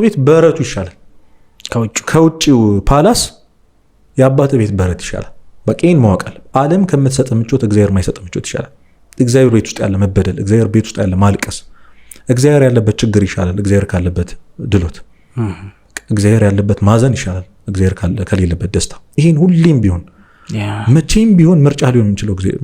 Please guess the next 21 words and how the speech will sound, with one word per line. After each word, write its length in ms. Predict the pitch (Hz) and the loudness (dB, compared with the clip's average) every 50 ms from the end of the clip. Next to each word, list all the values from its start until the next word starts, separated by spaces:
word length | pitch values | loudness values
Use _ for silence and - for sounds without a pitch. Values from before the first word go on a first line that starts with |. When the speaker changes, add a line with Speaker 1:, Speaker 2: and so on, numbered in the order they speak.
| 98 98 | -4 -2
Speaker 1:
መሆን 240 | 101 110 131 127 | 2 2 2 2
ያለበት 280 | 98 90 95 104 131 131 | 2 2 2 2 0 0
እግዚአብሔር 340 | 110 92 92 87 85 90 - | 0 -2 -2 -2 -2 -4 -6
ነው። 120 | - - - - - - - - - - - - - - - - | -12 -16 -18 -18 -18 -20 -20 -20 -20 -20 -20 -20 -20 -14 -4 0
እና 140 | 123 143 165 180 208 202 - - - - - _ _ | 2 4 4 4 2 0 -4 -12 -20 -20 -20 _ _
በቃ 160 | 185 185 - 175 | -2 0 2 2
መመለስህን 680 | 160 170 175 170 170 165 156 151 139 - - 113 107 101 | 4 4 4 6 4 4 4 4 2 2 0 -2 -2 0
ነው 140 | 98 95 92 92 110 110 | 0 0 0 -2 -2 -2
እሱ 160 | 107 - - 170 | -2 0 0 2
እያሰበ 400 | 165 156 175 165 - - 180 180 | 2 2 2 2 2 2 2 2
ያለው። 240 | 190 202 208 254 277 277 - - | 4 4 4 2 2 0 -4 -6
ካሁን 240 | - - 156 156 143 | -2 0 2 2 2
ካሁን 180 | 135 127 117 | 2 2 2
ልጅ 120 | 120 120 113 | 4 4 2
የተመለሰ 480 | 104 - 117 139 170 202 247 262 - 415 403 | 2 0 0 -2 0 0 0 -2 -2 -4 -4
አልተመለሰም 560 | - 127 - - 117 110 98 98 - 98 98 | -6 -6 -4 -2 0 0 0 -2 -2 -4 -4
ላይ 100 | 98 101 | -6 -6
ነው 100 | 101 104 123 | -6 -6 -8
እግዚአብሔር 380 | 107 98 90 90 87 87 87 90 | -6 -4 -4 -2 -2 0 0 -2
ያለው። 180 | 90 95 90 - | -2 -4 -8 -14
Speaker 2:
እም። 180 | - 110 101 | -14 -14 -14